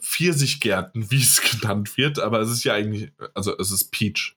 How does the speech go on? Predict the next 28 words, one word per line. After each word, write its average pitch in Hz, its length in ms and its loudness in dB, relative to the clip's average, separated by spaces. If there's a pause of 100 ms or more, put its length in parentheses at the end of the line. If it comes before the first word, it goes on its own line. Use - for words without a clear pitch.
Es 101 160 0
ist 101 200 -2
Peach - 280 0
Gardens, 92 560 -2 (480)
äh, 107 240 2
von 107 420 -2
halt 98 420 -2 (120)
unserer 120 360 2
Peach. - 380 -2
Ich - 160 -4
weiß 107 220 0
nicht, 110 160 -4
wer 107 100 2
diese 113 240 -2
Übersetzung 104 460 0
gemacht 92 240 -2
hat. 92 80 -2
Vielleicht 98 300 -2
kann's 104 140 0
auch 101 40 2
sein, 98 220 0
dass 98 120 -2
ich 104 100 -8
hier 107 100 -6
völlig 104 420 -2
falsch 95 300 -2
was 87 100 -4
vorlese. 92 540 -2